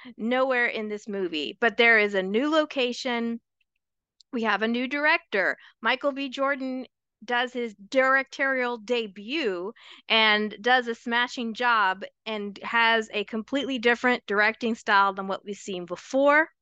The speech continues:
What I mean by that is the fighting style is completely different than in the previous Rocky movies. If you look at video footage, <laughs> I actually went on a YouTube rabbit hole 'cause I've never seen, like, Rocky three or Rocky four,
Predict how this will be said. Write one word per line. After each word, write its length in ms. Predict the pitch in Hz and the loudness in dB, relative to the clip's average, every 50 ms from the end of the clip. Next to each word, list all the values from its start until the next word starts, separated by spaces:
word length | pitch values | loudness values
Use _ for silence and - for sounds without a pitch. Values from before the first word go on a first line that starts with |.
| _ - - _ _ | _ -20 -20 _ _
What 180 | - 285 285 302 | 2 4 6 6
I 80 | 294 277 | 6 6
mean 240 | 294 320 349 349 | 6 6 4 4
by 220 | 330 320 285 262 247 | 4 4 4 4 2
that 380 | 233 226 214 208 208 202 185 - _ - | 2 4 4 4 4 4 2 -2 _ -4
is 360 | - 226 226 220 220 214 208 | -2 0 0 2 0 -2 -2
the 120 | 208 233 214 | -4 -10 -4
fighting 340 | - 285 277 302 302 302 277 | 0 2 2 2 2 0 -4
style 260 | - 285 254 233 220 | 0 0 2 2 0
is 100 | 208 - | -2 -4
completely 540 | - 247 220 - - 247 254 - 226 226 208 | -8 -12 -10 -8 -8 -8 -8 -6 -10 -8 -2
different 500 | 202 214 208 208 - 220 202 190 - - _ _ _ _ _ _ _ | 0 0 0 0 0 -2 -2 -2 -4 -6 _ _ _ _ _ _ _
than 460 | - 202 208 208 202 202 202 196 196 - - | 0 2 2 2 2 0 -2 -4 -8 -8 -6
in 320 | - 214 208 208 208 202 | -2 -2 -2 -2 -2 -4
the 100 | 202 214 | -6 -6
previous 640 | 202 - - 269 262 254 240 233 220 214 - - - | -8 -6 -2 0 0 2 4 4 2 2 0 -2 0
Rocky 320 | 208 202 196 190 - 208 185 | 2 2 2 2 -2 -8 -8
movies. 560 | 185 180 175 170 170 160 156 156 165 - - _ - - _ _ _ _ _ _ _ _ _ - | -6 -6 -6 -6 -6 -6 -6 -6 -8 -10 -16 _ -20 -20 _ _ _ _ _ _ _ _ _ 0
If 160 | - 247 - | 0 0 0
you 120 | 254 262 277 | 2 0 2
look 200 | 320 339 - 359 | 2 2 4 4
at 220 | 320 277 247 - _ _ _ _ _ - | 4 4 4 2 _ _ _ _ _ 0
video 420 | 208 262 262 254 254 254 240 240 | 2 2 2 4 4 4 4 2
footage, 560 | - - 240 226 214 214 208 208 208 208 208 | 2 2 2 2 4 4 2 2 0 -2 0
<laughs> 40 | 196 | 0
I 340 | 214 254 269 269 294 - - - | 0 2 2 0 0 -2 -2 -2
actually 420 | - 240 254 262 - - 262 269 240 | 0 0 0 0 -4 -10 -8 -6 -4
went 180 | 247 247 240 | -4 -2 0
on 220 | 233 233 226 226 226 | 0 0 0 0 -2
a 40 | 220 | -6
YouTube 440 | 226 240 240 220 - 247 233 202 | -8 -8 -10 -10 -10 -12 -8 -2
rabbit 320 | 214 214 214 220 214 220 214 | 0 2 2 2 2 -2 -2
hole 280 | 208 214 208 208 208 | -2 -2 -2 -4 -4
'cause 140 | 202 - 240 | -4 -2 -2
I've 80 | 240 233 | -2 0
never 240 | 233 269 302 320 311 | 0 0 0 0 -4
seen, 560 | - - - 233 233 226 220 220 220 214 208 | -6 -6 -10 -10 -8 -6 -6 -4 -4 -4 -2
like, 200 | 202 185 185 _ - | -2 -2 -2 _ 0
Rocky 380 | 214 208 202 202 - 214 208 | 0 0 0 0 -4 -12 -12
three 400 | 208 - 226 214 220 214 214 214 | -10 -12 -10 -6 -4 -2 0 0
or 100 | 196 196 | 0 2
Rocky 360 | 196 202 196 196 196 - 202 | 4 4 2 2 0 -4 -12
four, 440 | 196 - - 208 196 190 185 180 185 | -8 -4 -2 0 2 2 2 2 0